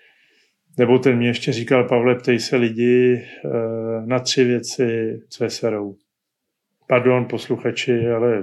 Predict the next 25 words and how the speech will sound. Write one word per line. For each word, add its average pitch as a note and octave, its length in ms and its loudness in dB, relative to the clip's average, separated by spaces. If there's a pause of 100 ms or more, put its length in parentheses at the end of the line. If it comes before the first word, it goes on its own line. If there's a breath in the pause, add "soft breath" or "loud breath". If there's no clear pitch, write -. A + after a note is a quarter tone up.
u C#3 80 -6
nás B2 200 2
na A2+ 100 -2
dědině A#2 420 -4
se B2 140 -6
občas A#2+ 380 0
takhle A#2+ 260 0
mluví. D#3+ 440 2 (680 loud breath)
A B2 60 4
já B2+ 100 6
mu C#3 120 6
taky A#2+ 240 4
říkám: C#3 280 4
„Při C3 140 -2
základě C3+ 280 6
nemůžu G3 300 6
mluvit.“ A#2 300 0 (160)
A A#2 80 0
on: A2 180 0
„Ne, D#3 260 4
běž C3 240 0
na B2+ 160 2
dřeň, B2+ 320 0 (100)
jo? A#2+ 520 -2
Tady C3+ 260 2